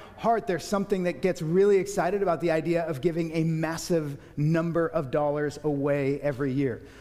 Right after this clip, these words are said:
Last year, it was over two hundred thousand dollars that we were able to give and to celebrate generosity. That was church plants, that was Touch Nepal, Zoe International, Raising Hope, foster care ministries. It was a lot of things that we got a chance to invest deeply in, and it's so much fun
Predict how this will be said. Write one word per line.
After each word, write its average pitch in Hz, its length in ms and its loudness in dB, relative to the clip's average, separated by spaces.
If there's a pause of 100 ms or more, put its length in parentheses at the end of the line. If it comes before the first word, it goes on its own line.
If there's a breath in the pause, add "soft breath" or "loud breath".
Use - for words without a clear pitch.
(180 loud breath)
Last 160 260 -2
year, 185 140 2
it 180 40 -2
was 165 100 -4
over 165 160 0
two 175 240 0
hundred 180 220 0
thousand 175 360 0
dollars 165 360 0
that 160 100 0
we 156 120 0
were 160 120 2
able 160 220 0
to 170 100 -2
give 160 260 0
and 160 100 -2
to 131 60 -8
celebrate 160 480 0
generosity. 156 680 -2
That 143 140 0
was 127 200 -10 (240 loud breath)
church 196 320 0
plants, 175 400 0
that 151 120 0
was 123 200 -10 (180)
Touch 214 240 -2
Nepal, 180 480 0
Zoe 185 380 4
International, 175 600 0
Raising 180 380 2
Hope, 175 300 0
foster 170 400 -2
care 170 240 0
ministries. 175 540 0
It - 240 -10
was 180 120 2
a 175 60 4
lot 175 260 2
of 185 100 -2
things 180 220 -2
that 165 100 0
we 170 120 0
got 165 140 2
a 160 60 -4
chance 160 360 -4
to 156 220 0
invest 151 760 -2
deeply 175 420 0
in, 160 240 0
and 156 200 -2
it's 160 260 -4 (100)
so - 320 -2
much 165 260 -2
fun 147 340 -2